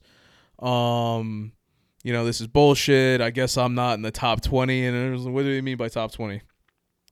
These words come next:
It turns out that some wrestlers, really Brock Lesnar, Paul Heyman, Hulk Hogan, Jimmy Hart, and Ric Flair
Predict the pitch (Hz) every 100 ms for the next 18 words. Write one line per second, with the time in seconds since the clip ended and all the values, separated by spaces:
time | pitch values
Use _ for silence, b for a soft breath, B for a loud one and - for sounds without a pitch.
0 | - - - 147 135 127 120 - 165 165
1 | 117 - 110 110 113 b b b b b
2 | b b _ _ 147 156 165 160 139 117
3 | 139 139 - 135 123 120 120 123 123 120
4 | 120 117 113 127 123 - 120 117 117 113
5 | 113 104 B B - 92 123 123 110 113
6 | 87 110 113 113 - 120 107 107 107